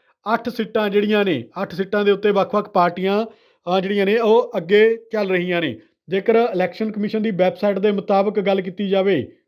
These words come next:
ਤਾਂ ਮਹਾਰਾਸ਼ਟਰ ਦੇ ਵਿੱਚ ਬੀਜੇਪੀ ਨੂੰ ਜਿਹੜੇ ਆ, ਦੋ ਸੌ ਅਠਾਸੀ ਦੇ ਵਿੱਚੋਂ ਇੱਕ ਸੌ ਅਠਾਈ ਸੀਟਾਂ ਮਿਲੀਆਂ ਨੇ ਤੇ ਐਸ ਐਚ ਐਸ ਜਿਹੜਾ ਹੈ, ਉਹਨਾਂ ਨੂੰ ਛਪੰਜਾ ਤੇ ਐਨ ਸੀ ਪੀ ਨੂੰ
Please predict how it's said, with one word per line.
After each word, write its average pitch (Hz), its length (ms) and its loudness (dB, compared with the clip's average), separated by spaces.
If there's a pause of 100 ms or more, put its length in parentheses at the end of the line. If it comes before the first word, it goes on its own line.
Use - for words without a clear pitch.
(220)
ਤਾਂ 220 200 4
ਮਹਾਰਾਸ਼ਟਰ 214 560 2
ਦੇ 220 100 6
ਵਿੱਚ 214 320 0 (600)
ਬੀਜੇਪੀ 220 460 2
ਨੂੰ 240 380 -2 (280)
ਜਿਹੜੇ 196 240 2
ਆ, 220 60 4
ਦੋ 196 160 4
ਸੌ 220 120 0
ਅਠਾਸੀ 180 380 -2
ਦੇ 208 100 4
ਵਿੱਚੋਂ 214 440 2
ਇੱਕ - 100 -6
ਸੌ 208 120 2
ਅਠਾਈ 175 300 0
ਸੀਟਾਂ 208 320 0
ਮਿਲੀਆਂ 202 320 2
ਨੇ 220 200 2
ਤੇ 233 240 0
ਐਸ 202 240 0
ਐਚ 214 200 2
ਐਸ 214 220 2 (640)
ਜਿਹੜਾ 208 300 4
ਹੈ, 233 60 0
ਉਹਨਾਂ 196 260 -2
ਨੂੰ 220 120 0
ਛਪੰਜਾ 202 560 0
ਤੇ 220 160 4
ਐਨ 196 200 0
ਸੀ 214 200 -6
ਪੀ 214 200 -2
ਨੂੰ 220 360 0